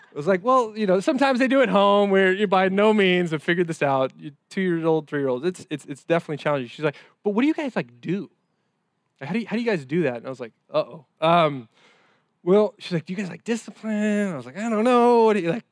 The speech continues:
"Yeah, we do. We discipline." And, and, and so I just kinda walked her through, like, what we do as parents. Not perfect, but this is just kind of what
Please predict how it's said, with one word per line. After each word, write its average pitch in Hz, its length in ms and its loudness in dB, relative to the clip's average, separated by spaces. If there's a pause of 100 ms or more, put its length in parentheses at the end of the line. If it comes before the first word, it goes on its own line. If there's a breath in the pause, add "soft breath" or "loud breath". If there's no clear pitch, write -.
(280)
"Yeah, 240 640 2
we 175 120 0
do. 233 340 0
We 196 80 0
discipline." 208 560 -2
And, 160 100 -8 (200 loud breath)
and, 190 160 -2
and 175 120 -6
so 240 80 2
I 240 40 2
just 247 160 -8
kinda 339 160 0
walked 190 340 0
her 214 100 -2
through, 185 540 0
like, 160 260 -2
what 160 380 -2
we 185 300 0
do 160 340 2
as 147 160 -2
parents. 185 400 -2
Not 208 220 0
perfect, 196 420 -2
but 151 120 -4
this 180 140 -4
is 180 60 -10
just 170 160 -8
kind 175 160 -4
of 139 60 -6
what 151 220 -2